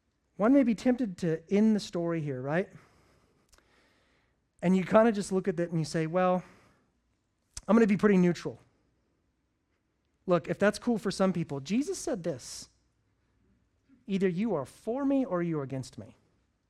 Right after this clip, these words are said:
You understand? This baby actually grew up and said that. We can't leave the baby in the manger. "Oh, isn't that nice? That's cute." Probably don't believe that a virgin gets pregnant, but that's nice for these people.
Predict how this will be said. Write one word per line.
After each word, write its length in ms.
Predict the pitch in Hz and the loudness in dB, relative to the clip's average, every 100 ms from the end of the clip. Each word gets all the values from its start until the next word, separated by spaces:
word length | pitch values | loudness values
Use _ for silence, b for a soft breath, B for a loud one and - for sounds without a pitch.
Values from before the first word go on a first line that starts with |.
| _ _ _ _ _ | _ _ _ _ _
You 40 | 143 | -12
understand? 460 | 139 - 165 214 b b b b b b | -8 -2 -2 -2 b b b b b b
This 200 | 202 294 | 2 2
baby 420 | 165 185 208 254 | 2 2 4 2
actually 320 | 170 175 202 | 0 -2 -4
grew 320 | 165 160 180 160 | -4 -2 0 0
up 180 | 156 | -2
and 140 | 143 131 | -4 -6
said 380 | - 170 151 123 | -6 -4 -6 -8
that. 320 | 117 - - _ _ _ _ _ _ _ _ _ _ | -16 -18 -20 _ _ _ _ _ _ _ _ _ _
We 160 | 160 185 | -4 -4
can't 380 | - 214 233 170 | 0 0 0 0
leave 360 | 175 202 214 | 0 0 0
the 80 | 170 | 0
baby 320 | 165 170 165 | 0 0 0
in 60 | 160 | 0
the 60 | 147 | 0
manger. 360 | 147 147 135 | -2 -4 -6
"Oh, 260 | 147 202 214 | -6 -4 -4
isn't 140 | 202 | -6
that 140 | 156 - - | -10 -16 -20
nice? 160 | - | -20
That's 140 | - - | -20 -20
cute." 220 | _ _ _ _ _ - _ _ _ | _ _ _ _ _ -20 _ _ _
Probably 240 | - - | -18 -16
don't 240 | - 180 - | -16 -18 -20
believe 240 | - 147 | -20 -18
that 140 | - - | -20 -20
a 40 | |
virgin 280 | 123 135 143 | -18 -16 -16
gets 140 | 135 | -14
pregnant, 300 | - 233 302 | -10 -8 -8
but 100 | 381 - | -12 -16
that's 200 | 453 415 | -14 -14
nice 140 | - - | -18 -20
for 80 | _ | _
these 140 | - | -20
people. 240 | - _ | -20 _